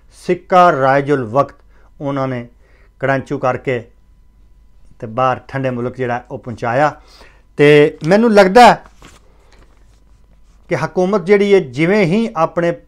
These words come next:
ਪੰਜੇ ਜਮਾ ਲੈ ਦੀ, ਜਿਸ ਦਿਨ ਪੰਜਾਬ ਹਕੂਮਤ ਦੀ ਕਾਬੀਨਾ ਨੇ ਹਲਫ ਉਠਾ ਲਿਆ, ਹਮਜ਼ਾ ਦੀ ਕਾਬੀਨਾ ਨੇ ਹਲਫ ਉਠਾ ਲਿਆ,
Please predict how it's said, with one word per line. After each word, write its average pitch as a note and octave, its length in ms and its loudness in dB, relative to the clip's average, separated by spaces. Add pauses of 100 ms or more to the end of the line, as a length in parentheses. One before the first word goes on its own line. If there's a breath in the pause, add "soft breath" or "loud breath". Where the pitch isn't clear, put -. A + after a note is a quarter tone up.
(140)
ਪੰਜੇ D#3+ 440 2
ਜਮਾ B2+ 440 0
ਲੈ D3+ 140 4
ਦੀ, A2+ 260 -8 (260)
ਜਿਸ A#2 380 -4
ਦਿਨ F3 240 -4
ਪੰਜਾਬ D3 500 0
ਹਕੂਮਤ C3 460 -8
ਦੀ C3+ 280 -10 (260)
ਕਾਬੀਨਾ C3 520 -2
ਨੇ C#3 240 -6
ਹਲਫ A#2+ 320 -8 (100)
ਉਠਾ B2 320 -4
ਲਿਆ, B2 400 -4 (580)
ਹਮਜ਼ਾ G#2+ 280 -8
ਦੀ A#2+ 120 -10
ਕਾਬੀਨਾ A2+ 500 -10
ਨੇ A#2+ 100 -10
ਹਲਫ G#2 320 -14
ਉਠਾ C3 340 -4
ਲਿਆ, G2+ 240 -8